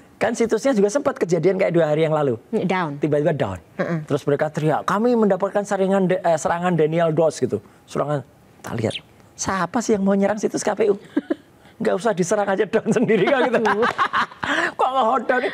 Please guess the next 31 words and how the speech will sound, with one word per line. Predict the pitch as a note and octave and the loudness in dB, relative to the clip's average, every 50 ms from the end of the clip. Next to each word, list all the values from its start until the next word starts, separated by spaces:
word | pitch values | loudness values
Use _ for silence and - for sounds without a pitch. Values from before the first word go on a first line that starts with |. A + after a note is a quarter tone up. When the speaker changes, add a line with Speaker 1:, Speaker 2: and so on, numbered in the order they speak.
| - - - | -6 -4 -4
Speaker 1:
Tak | A#3 A3 A3 G3 F#3 - | -2 0 -2 -2 -2 0
cek | A4 A3+ - | -2 0 0
kan. | G3+ G3+ - - - - - - - - - - - _ A3+ | -2 -2 -4 -6 -16 -20 -20 -20 -20 -20 -20 -20 -4 _ 2
Loh, | A3 G3+ F#3+ G#3 A#3 - - - - - - - - - - _ - - | 4 4 6 6 4 2 0 -4 -12 -16 -18 -20 -20 -20 -20 _ -8 -6
ternyata | - - F4+ F#4 - - F#4 F#4+ E4+ E4 | -4 -2 0 0 0 0 0 2 2 2
ini | C#4 E4+ E4 - | 2 2 0 0
ditutup | D#4+ - - A#3+ - B3+ A#3+ A3+ | 0 0 0 0 0 0 0 0
sendiri | B3 A3 A3+ B3+ A3+ G3 | 0 2 2 4 4 4
sama | G3 E3+ D#3 D3+ C3+ | 4 2 2 0 -2
dia. | C3 A#2+ G2 - - | -2 -2 -4 -2 -2
Nah, | D3 F#3 G3 F#3+ F3 E3 C#3+ - | -2 0 0 0 0 -2 0 0
justru | F#3 D#3 - F#3+ | 0 0 2 2
karena | D#3+ F#3 F3+ F3 F3+ | 2 0 0 0 0
ditutup | D#3+ C#3+ D3 C#3+ D3+ C3 D3 C3+ | 0 0 2 2 2 0 0 0
sendiri, | C#3 C#3 B2 A2 G2+ F#2+ G#2 A2 C3+ E3+ | -2 0 0 0 2 2 2 4 4 2
Speaker 2:
Heeh. | - - E3+ F#3+ B3 D4+ - - - - - - - - | 2 0 -2 -2 -4 -6 -8 -14 -20 -20 -20 -20 -8 -4
Speaker 1:
mu-, | - D3 D3+ D#3+ - | -2 -2 -2 -2 -2
katanya | - F#3+ - - - G2 A2 A#2 C#3 E3 F#3+ | -2 -2 -2 -2 -2 -4 -2 -2 0 0 0
mungkin | G3 E3+ D3 C3+ A#2 E3+ F3 E3+ | 0 0 0 0 0 -2 0 0
mau | D3 C3 B2+ | 0 0 0
ada | G#2 G2 A2+ G2+ - C3 C#3 D#3 D#3+ D#3 - - - - _ _ _ _ _ _ _ _ _ - - - - | 0 0 -2 -2 0 0 0 2 0 -2 -4 -8 -18 -20 _ _ _ _ _ _ _ _ _ -20 -20 -20 -10
persiapan | - - C3 B2 - - C#3+ A#2+ G#2+ - C#3 D3 D3+ C#3 | -8 -6 -6 -4 -2 0 0 -2 0 -2 -4 -4 -2 -2
untuk | - C#3+ - | -4 -2 -4
penerimaan | - B2 A#2+ A#2 A#2 A#2 A#2 A#2 A#2 A2+ | -4 -2 -2 -2 -2 -2 -2 -2 -4 -2
suara. | - B2 G#2+ F#2 F#2+ G#2 F#2+ E2+ D3 - | -2 -2 -2 0 0 -2 -2 -2 -4 -6
Speaker 2:
Oke. | F3+ E3+ - E3+ D#3+ D3+ D3+ D#3 | -10 -10 -6 -4 -4 -2 -2 -2
Speaker 1:
Anu, | F3+ G3+ A2 A#2 A2+ A2 | -2 -2 0 0 0 0
feeding-feeding | - D3 C#3 - C3 B2 - - B2+ G#2 A#2+ A#2 | 0 0 0 0 -2 -2 -2 -2 -2 0 -2 -2
data | A#2 G#2+ G2+ - A#2 | -2 -2 -2 -2 -2
itu. | A2 G2 - G#2 | 0 0 0 0
Speaker 2:
Heeh. | - D#3 | -2 -2